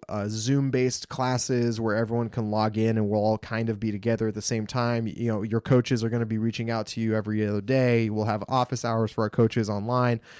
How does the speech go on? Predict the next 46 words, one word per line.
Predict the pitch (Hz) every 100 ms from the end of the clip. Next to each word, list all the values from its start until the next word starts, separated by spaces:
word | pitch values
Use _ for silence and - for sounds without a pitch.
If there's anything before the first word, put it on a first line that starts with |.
| - _
et | - 135
cetera, | 147 139
et | 123
cetera. | - 143
And | 147
I've | 143
also | 170 175 165
seen | 175 139
gyms | 156 165
that | 143 135
basically | 156 160 156
say, | 135 156
like, | 147 131 - - - - - - _ _ _ _ _ _ _ - -
uh, | 123 127 123 123 120 120 120 117 120 117 110
"You're, | 113 127 113
if | 120 127
you | 127 123
want | 123 127
to |
work | 123 131 135
out, | 127 139
come | - 135
work | 139 143
out. | 147 117
And |
if | 107
you | 113
don't | 107 120
wanna | 135 123
work | 117 117 135
out, | 127 127
don't | 113 127
work | 143 143
out. | 160 175
It's | 110 -
not | 110
a | 113
big | 113 104
deal. | 123 127
We'll | 101
see | 104 107
you | 110
on | 110
the | 113
other | 110
side." | - 107 92